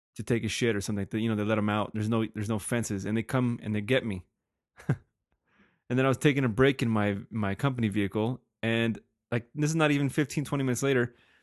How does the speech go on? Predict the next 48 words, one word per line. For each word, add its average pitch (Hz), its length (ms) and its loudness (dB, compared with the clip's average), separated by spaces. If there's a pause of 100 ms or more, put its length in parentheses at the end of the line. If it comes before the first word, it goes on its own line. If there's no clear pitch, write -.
the 127 100 2
door 156 220 8
opens 120 220 6
up 120 140 4
and 123 80 4
a - 20 2
big 120 200 2
fucking 127 320 0
Rottweiler 113 420 4
runs 98 180 0
out 92 80 -4
the 95 60 -6
door. 92 220 -4
And 95 80 -6
I - 20 -4
was 95 80 -4
like, 95 120 -6
"Holy 123 240 -2
shit, 113 200 -4
if 104 140 -4
I 104 140 0
was 123 180 0
outside, 98 560 -4 (580)
I 104 60 -8
probably 104 260 -2
would've 101 140 -2
got 90 220 -6
it." - 100 -14 (800)
I'm 175 60 -14
just 196 160 2
saying, 117 360 2
everything, 160 300 2
it, 170 160 4
it 180 80 2
just 196 200 2
seems 202 220 4
like 196 180 4
this - 260 0
shit 196 200 2
happens 175 320 2
to 165 60 -2
me 165 120 2
all 147 120 4
the 139 100 0
time. 120 240 2
That's 104 260 -4
just - 240 -10
weird. 117 360 0